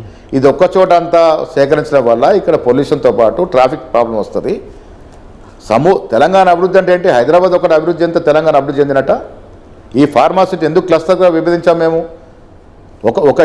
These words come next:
ఇండస్ట్రియల్ సెక్టారు ఆదిలాబాద్లో రావాలి, ఒక సెక్టర్ ములుగులో రావాలి, ఒక సెక్టర్ భద్రాచలం రావాలి, ఒక సెక్టర్ నారాయణఖేడ్లో ఉండాలి, ఒక నిజామాబాద్లో ఉండాలి. ఎందుకు ఉండకూడదు?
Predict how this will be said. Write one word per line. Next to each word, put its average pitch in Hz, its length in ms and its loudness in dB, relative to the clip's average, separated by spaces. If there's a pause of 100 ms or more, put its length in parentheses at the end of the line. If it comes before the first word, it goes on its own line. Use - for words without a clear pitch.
ఇండస్ట్రియల్ 185 460 0
సెక్టారు 165 340 2 (140)
ఆదిలాబాద్లో 190 560 2
రావాలి, 135 280 2 (920)
ఒక 156 100 0 (100)
సెక్టర్ 180 340 0
ములుగులో 196 400 4
రావాలి, 156 320 2 (400)
ఒక 147 180 -4
సెక్టర్ 185 320 -2
భద్రాచలం 180 540 0
రావాలి, 151 300 2 (420)
ఒక 156 180 0
సెక్టర్ 185 320 2 (240)
నారాయణఖేడ్లో 165 600 2
ఉండాలి, 170 240 2
ఒక 175 180 0
నిజామాబాద్లో 165 460 2
ఉండాలి. 120 220 0
ఎందుకు 190 180 -2
ఉండకూడదు? 190 360 0